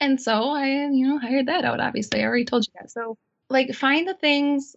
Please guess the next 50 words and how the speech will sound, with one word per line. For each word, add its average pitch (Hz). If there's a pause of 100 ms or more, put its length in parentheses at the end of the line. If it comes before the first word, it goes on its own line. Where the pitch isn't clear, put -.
that 240
make 233
you 240
happy 240
and 226
do 233
more 226
of 214
what 208
you 208
love. 208 (420)
And 254
I 254
know 285
it's 262
gonna 262
sound 240
scary 220
to 226
hire 214
all 202
that 208
out. 175
And 262
it 262
is. 151 (160)
It 262
has 226
been 185
scary, 190
actually. 107
It's -
'cause 240
I, 220 (340)
you 247
know, 226
you're, 226 (100)
you're 226
investing 226
money 208
in 202
something 202
that - (300)
you're 233
not 220
seeing 202
results 190
for 165
yet. 151 (500)
But 233